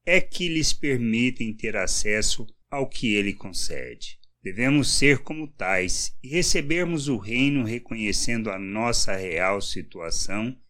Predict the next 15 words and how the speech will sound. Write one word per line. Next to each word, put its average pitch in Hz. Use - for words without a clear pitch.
diante 143
do 113
Criador. 85
O 98
reino 107
não 160
é 139
só 135
para 104
os 92
bons, 104
nem 156
para 131
os 117
que -